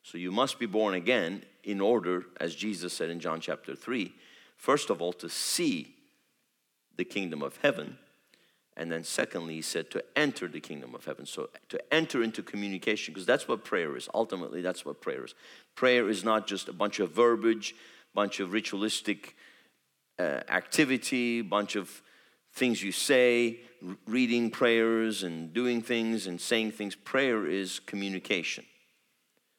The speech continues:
Prayer is communication. And each, each type of, you know, each communication,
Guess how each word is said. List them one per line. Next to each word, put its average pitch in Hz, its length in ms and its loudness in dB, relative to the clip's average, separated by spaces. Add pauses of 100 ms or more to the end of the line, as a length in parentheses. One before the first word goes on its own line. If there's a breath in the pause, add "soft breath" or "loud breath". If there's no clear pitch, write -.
(180)
Prayer 117 320 4
is 95 140 -2
communication. 92 760 -2 (760 soft breath)
And 92 360 2
each, 160 280 0 (380)
each 135 340 2
type 117 260 2
of, 78 120 -4
you 104 80 -2
know, 92 80 -4
each 117 240 -2
communication, 101 760 0